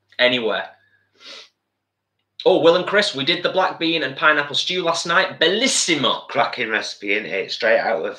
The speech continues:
Speaker 2: uh, Hench Herbivore's cookbook. Where'd you get your protein?
Speaker 1: Yeah.
Speaker 2: Um, and the only change we made to it was adding more chilli, 'cause it had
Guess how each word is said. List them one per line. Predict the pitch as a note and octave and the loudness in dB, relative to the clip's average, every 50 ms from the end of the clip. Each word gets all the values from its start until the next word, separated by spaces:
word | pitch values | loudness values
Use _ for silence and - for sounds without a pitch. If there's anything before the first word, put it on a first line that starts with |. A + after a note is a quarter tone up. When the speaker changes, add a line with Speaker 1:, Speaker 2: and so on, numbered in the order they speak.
| - - | -6 -4
Speaker 2:
uh, | G#2+ G#2 G#2+ - | -2 0 0 -2
Hench | - A#2 A#2+ A2 - - - | -2 -4 -6 -6 -6 -6 -4
Herbivore's | A2+ A2 G#2 G2+ G2+ G#2+ G#2 G#2 - - | -4 -4 -4 -6 -6 -6 -6 -6 -8 -8
cookbook. | - A#2+ G2 - - _ G2+ F2+ - - _ | -6 -6 -6 -6 -6 _ -6 -6 -6 -8 _
Where'd | F#2+ F#2 F#2 - | -4 -4 -4 -4
you | - | -6
get | F#2 F2+ - | -10 -12 -12
your | F2 - | -18 -14
protein? | - G2+ G2 F#2+ F#2 - - F2+ D#2+ D#2+ D#2+ D#2+ _ _ _ _ _ _ _ _ _ _ | -8 -6 -6 -4 -6 -8 -10 -12 -12 -12 -12 -16 _ _ _ _ _ _ _ _ _ _
Speaker 1:
Yeah. | G2 G2 F#2 F2 - - _ _ | -16 -14 -14 -14 -16 -18 _ _
Speaker 2:
Um, | E2 F2 E2+ E2+ E2+ E2+ E2+ E2 E2 - _ _ _ _ _ _ - - - | -2 0 0 2 0 -2 -4 -8 -14 -20 _ _ _ _ _ _ -20 -18 -12
and | - G2+ G2+ G2+ | -10 -10 -8 -6
the | A2 A#2 | 0 2
only | A#2 A#2+ A#2 G#2 F2 | 2 2 0 -2 -6
change | - - A2+ G#2+ G#2+ A2 G#2 G2 - - | -4 -2 -2 0 -2 -2 -4 -8 -12 -12
we | F#2 F2+ F#2+ G2 | -12 -12 -12 -8
made | F2 E2 D#2 D2+ D2 - | -6 -6 -6 -6 -8 -10
to | - D#2+ D#2+ | -10 -10 -10
it | D2+ - | -10 -10
was | D#2+ D#2+ | -10 -10
adding | D#2+ E2+ F2 F2 E2+ | -8 -8 -8 -10 -8
more | E2 D#2+ D#2 - | -8 -10 -8 -8
chilli, | - - F2+ E2+ F2+ F2+ - - _ _ _ _ _ _ _ _ | -8 -6 -6 -6 -8 -10 -12 -16 _ _ _ _ _ _ _ _
'cause | - - | -16 -14
it | - - | -12 -12
had | - - | -12 -14